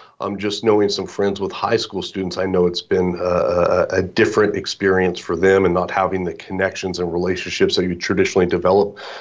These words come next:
via school. So I know at least the handful of people I talk to about that age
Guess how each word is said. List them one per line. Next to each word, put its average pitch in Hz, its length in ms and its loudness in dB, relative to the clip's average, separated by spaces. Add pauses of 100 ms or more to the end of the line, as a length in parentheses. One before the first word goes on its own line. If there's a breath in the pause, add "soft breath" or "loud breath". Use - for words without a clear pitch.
(160 loud breath)
via 90 240 0
school. 101 360 2
So 92 160 0
I 90 40 2
know 90 280 4 (100)
at 92 100 -4
least 95 280 -4
the 90 280 0
handful 110 380 0
of 101 80 -2
people 101 280 -2
I 101 120 0
talk 98 300 -4
to 95 120 0
about 92 280 -4
that 95 140 -4
age 101 340 -8